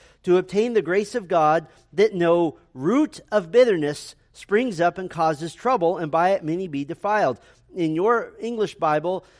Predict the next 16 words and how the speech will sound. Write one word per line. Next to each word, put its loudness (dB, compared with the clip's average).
Hebrews -8
twelve -2
fifteen -6
probably -4
has -4
the -10
phrase -6
"root -6
of -10
bitterness" -6
in -8
quotes, -6
quoting 2
Deuteronomy -4
twenty-nine -6
eighteen. -8